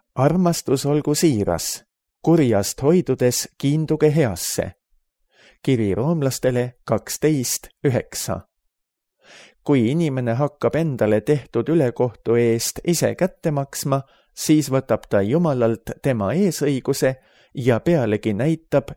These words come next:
et ta ei usalda Jumala võimet asjade eest hoolitseda. Loen salmid kaksteist ja kolmteist. Aga rõõmsad olgu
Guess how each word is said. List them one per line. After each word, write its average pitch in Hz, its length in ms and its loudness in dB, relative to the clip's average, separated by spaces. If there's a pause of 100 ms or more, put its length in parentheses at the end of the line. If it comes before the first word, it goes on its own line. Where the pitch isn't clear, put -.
(100)
et 156 200 0
ta 117 160 2
ei 117 160 -2
usalda 127 440 -2
Jumala 110 500 0
võimet 143 540 -2
asjade 147 540 0
eest 151 180 -2
hoolitseda. 110 640 0 (2500)
Loen 139 320 2
salmid 117 500 -2
kaksteist - 680 -4
ja 151 100 4
kolmteist. 101 840 -2 (1600)
Aga 131 360 4
rõõmsad 156 560 4
olgu 123 340 4